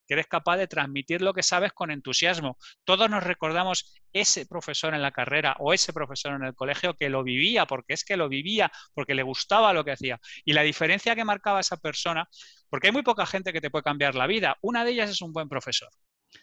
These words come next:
Entonces, ese tipo de gente es la que hay que cuidar, la que hay que mimar, la que hay que darle todos los recursos que tenga, porque son oro en polvo.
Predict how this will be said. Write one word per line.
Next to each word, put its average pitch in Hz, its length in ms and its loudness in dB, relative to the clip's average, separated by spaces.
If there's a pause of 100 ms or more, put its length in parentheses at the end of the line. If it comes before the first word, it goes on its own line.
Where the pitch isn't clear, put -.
(300)
Entonces, 190 420 2
ese 262 200 2
tipo 202 300 -4
de 156 100 -2
gente 190 280 -4
es 196 60 -2
la 160 100 0
que 170 100 0
hay 180 60 0
que 214 140 -6
cuidar, 170 360 0
la 147 140 -2
que 147 80 -6
hay 156 60 -4
que 202 120 -2
mimar, 175 360 -2
la 143 100 -4
que 160 120 -6
hay 185 40 -6
que 202 100 -6
darle 196 280 0
todos 196 200 -2
los 196 160 -2
recursos 165 480 -6
que 139 100 -8
tenga, 208 280 0
porque 131 460 -4
son 190 280 -2
oro 226 200 2
en 143 140 -6
polvo. 180 520 -2